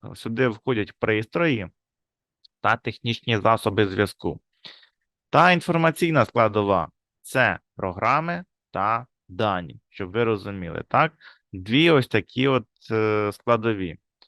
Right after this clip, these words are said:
Кожен комп'ютер складається з якихось приборів технічного складу. Дивіться, як би ми заходили в інтернет, наприклад, якби у нас не було,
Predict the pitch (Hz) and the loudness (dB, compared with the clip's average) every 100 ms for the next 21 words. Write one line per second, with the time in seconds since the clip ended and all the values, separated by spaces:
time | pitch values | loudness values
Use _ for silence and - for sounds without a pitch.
0 | _ _ 151 151 123 104 104 92 113 131 | _ _ 4 4 4 -2 -6 -2 0 0
1 | 185 202 - 139 101 113 131 139 - 113 | 0 -4 -4 -4 -2 0 0 -2 -6 -8
2 | 107 - 117 123 - - _ - 123 120 | -8 -8 -6 -6 -8 -16 _ -4 0 2
3 | 110 131 101 87 - _ _ - 117 - | 4 4 4 0 -8 _ _ -4 -4 -4
4 | 120 - 110 107 - 120 98 82 - _ | -6 -4 0 -2 0 2 2 2 -6 _
5 | _ - _ _ _ _ - 95 123 127 | _ -20 _ _ _ _ -10 0 2 2
6 | 101 104 90 87 120 160 156 139 127 120 | 0 -4 -4 0 0 2 2 2 2 0
7 | 120 127 117 113 107 117 113 123 147 190 | 0 0 0 0 0 -2 -2 -2 -2 -2
8 | 233 - 131 113 123 120 113 104 110 147 | -4 -4 -6 -4 -4 -2 -2 -2 -2 0
9 | 143 123 113 104 110 127 127 | 0 -2 -6 -2 2 2 2